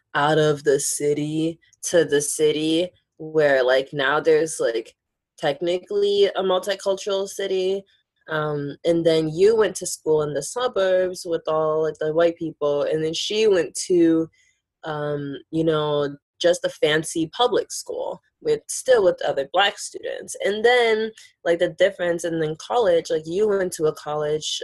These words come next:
uh, s-, in the city, um, like, you went to a local college, a commuter college, but then she went to Georgia and, like, went to go live her, like,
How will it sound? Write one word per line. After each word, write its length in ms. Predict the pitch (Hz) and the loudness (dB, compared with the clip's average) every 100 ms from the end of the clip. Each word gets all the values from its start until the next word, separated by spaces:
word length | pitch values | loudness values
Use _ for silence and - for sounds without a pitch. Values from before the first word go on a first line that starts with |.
| - | -8
uh, 160 | 156 151 | -8 -8
s-, 220 | 151 - | -10 -10
in 120 | 160 156 | -8 -6
the 100 | 151 | -4
city, 460 | - 240 196 220 - _ _ _ | -2 -2 -2 -6 -10 _ _ _
um, 440 | 156 143 139 131 147 _ _ _ _ _ _ | -6 -4 -4 -8 -14 _ _ _ _ _ _
like, 160 | 170 160 | 0 2
you 120 | 175 170 | 4 4
went 160 | 175 | 4
to 120 | - 170 | 2 2
a 80 | |
local 380 | 143 160 170 160 | 4 4 4 2
college, 480 | - 135 139 165 165 | 0 -4 0 0 0
a 60 | 151 | -4
commuter 340 | 151 156 147 | -2 0 0
college, 440 | - 135 156 175 - _ _ _ | -2 -2 -2 -2 -6 _ _ _
but 200 | 175 175 180 | 0 2 0
then 140 | 190 | -2
she 280 | - 220 240 | -2 -2 0
went 200 | 220 202 | 0 0
to 400 | 196 180 175 165 - | 0 2 2 0 -4
Georgia 640 | 233 277 277 185 190 233 - _ _ _ - | 0 0 0 0 2 0 -4 _ _ _ -2
and, 240 | 208 214 | 0 2
like, 400 | 214 208 190 - _ _ _ | 2 0 0 -4 _ _ _
went 260 | 170 208 214 | 0 0 2
to 80 | 220 | 4
go 200 | 220 214 | 4 4
live 220 | 226 233 | 2 0
her, 140 | 233 | 0
like, 180 | 220 | 0